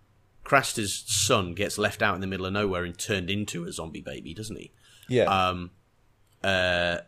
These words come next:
Speaker 1: but that's not the same thing. Um, I don't know. But you would, th-, I mean, I'm kind of minded to say that the, the wildlings know a lot about the White Walkers, don't they? And they know
Speaker 2: Yeah.
Speaker 1: a lot, they know a lot about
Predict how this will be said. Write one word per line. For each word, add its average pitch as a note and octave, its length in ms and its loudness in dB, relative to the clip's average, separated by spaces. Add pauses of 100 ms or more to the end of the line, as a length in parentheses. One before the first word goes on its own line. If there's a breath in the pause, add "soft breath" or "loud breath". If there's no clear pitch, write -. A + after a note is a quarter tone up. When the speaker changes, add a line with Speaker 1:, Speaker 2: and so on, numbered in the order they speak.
(580)
Speaker 1:
but G2 400 2 (500)
that's F#2+ 240 -2
not F#2+ 120 -6
the - 60 -10
same E2 200 -8
thing. E2+ 340 -10 (580 soft breath)
Um, G#2 500 0 (1160)
I B2+ 100 8
don't C3+ 260 4
know. G#2+ 300 2 (240 loud breath)
But E3+ 220 4
you G3 120 4
would, A3+ 100 4
th-, - 120 -14 (100)
I F#3+ 80 4
mean, G#3 160 6
I'm G#3 120 4
kind B3 280 2
of G#3 80 2
minded F#3+ 380 2
to D3 100 -4
say G3 240 2
that A2+ 180 0
the, A2 80 -2
the A#2 240 -2
wildlings B2 640 4
know B2+ 160 6
a A2+ 40 6
lot A#2+ 340 4
about G2 260 0
the G2 80 -2
White F#2+ 220 0
Walkers, A#2+ 380 -4
don't A#2+ 240 -2
they? - 160 -12 (320 soft breath)
And G#2 100 -2
they A2+ 80 4
know A#2 180 6
Speaker 2:
Yeah. A2 40 4
Speaker 1:
a G#2+ 40 2
lot, A#2+ 340 2
they A2 140 2
know B2+ 220 6
a - 20 6
lot A2+ 360 6
about F2 420 0